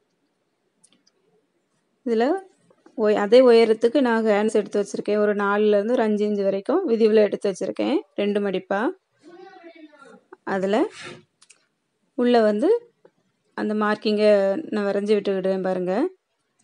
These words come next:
இதே மாதிரி வரைஞ்சி விட்டுட்டு அந்த marking இருக்க அளவுல இருந்து ஒரு ஒன்னே கால் இன்ச்சு அளவுக்கு நம்ம வந்து வெளியோடி mark பண்ணி வரைஞ்சிக்கிடணும்.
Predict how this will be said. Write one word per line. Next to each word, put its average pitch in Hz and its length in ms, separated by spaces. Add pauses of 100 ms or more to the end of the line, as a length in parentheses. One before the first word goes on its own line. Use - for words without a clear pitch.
(420)
இதே 226 220
மாதிரி 226 240
வரைஞ்சி 214 340
விட்டுட்டு 208 360 (1900)
அந்த 233 180
marking 233 440
இருக்க 226 240
அளவுல 208 320
இருந்து 208 340
ஒரு 226 180
ஒன்னே 208 300
கால் 220 220
இன்ச்சு 202 260 (540)
அளவுக்கு 208 500 (920)
நம்ம 233 180
வந்து 220 200
வெளியோடி 214 480
mark 220 300
பண்ணி 202 220 (220)
வரைஞ்சிக்கிடணும். 196 760